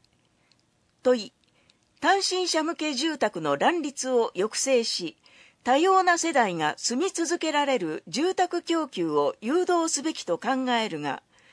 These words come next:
現状認識と今後の誘導策についての見解は？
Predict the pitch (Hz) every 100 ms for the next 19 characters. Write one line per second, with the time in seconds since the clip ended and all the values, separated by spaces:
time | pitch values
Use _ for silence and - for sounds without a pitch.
0 | - _ _ _ - 240 381 370 359 339
1 | 330 320 302 - 170 156 160 - _ _
2 | - 339 370 339 302 277 - 269 381 370
3 | 359 302 233 180 175 - 262 214 170 151
4 | 143 - 269 302 - 269 247 220 208